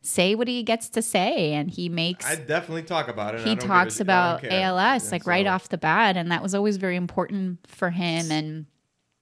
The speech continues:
Speaker 1: so it's one of the things I admire about you guys as well, is that it's not like, "Oh, we're gonna go out there and talk about this thing." It's like, you know, we're gonna go out there and talk about our life, and we're gonna be transparent, and we're gonna be real,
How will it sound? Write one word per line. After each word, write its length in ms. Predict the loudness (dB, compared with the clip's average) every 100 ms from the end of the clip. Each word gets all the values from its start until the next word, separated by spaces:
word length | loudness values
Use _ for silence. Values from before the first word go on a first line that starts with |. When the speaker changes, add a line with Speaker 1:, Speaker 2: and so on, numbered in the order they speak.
| -8
Speaker 1:
so 680 | -6 -2 0 2 2 0 -4 -4
it's 160 | -2
one 140 | -2 -2
of 60 | 0
the 80 |
things 280 | -2 -4 -2
I 120 | -2
admire 400 | -2 -2 -2 -2
about 340 | -2 -2 -2 -2
you 100 | -2
guys 300 | 0 -2 -2
as 140 | -6
well, 440 | 0 2 2 0 -2
is 360 | -2 0 0 0
that 480 | 0 2 0 -2 -4 -14 -20 -14 0
it's 180 | 0 2
not 280 | 2 2 2
like, 340 | 2 2 0 0
"Oh, 100 | 2
we're 140 | 2
gonna 200 | -2 -2
go 120 | 0
out 200 | 0 0
there 120 | -2
and 100 | -6
talk 220 | -6 -6 -4
about 220 | -4 -4
this 120 | -6
thing." 200 | -6 -8
It's 120 | -6
like, 140 | -8 -4
you 80 | -2
know, 80 |
we're 100 | -2
gonna 160 | -2 0
go 120 | 4
out 180 | 4 4
there 140 | 0
and 100 | -2
talk 220 | -2 -4 -2
about 200 | -2 -2
our 120 | -2
life, 520 | -2 -2 -4 -8 -20 _ _ -20 _ -20 _ -2
and 260 | 2 2 0
we're 120 | -4
gonna 160 | -4
be 180 | -4 -4
transparent, 800 | -4 -4 -6 -6 -4 -2 -2 -4 -8 _ _ _ _ -4
and 260 | -2 -2
we're 80 | -4
gonna 160 | -6 -6
be 140 | -6
real, 640 | -6 -2 0 0 0 -2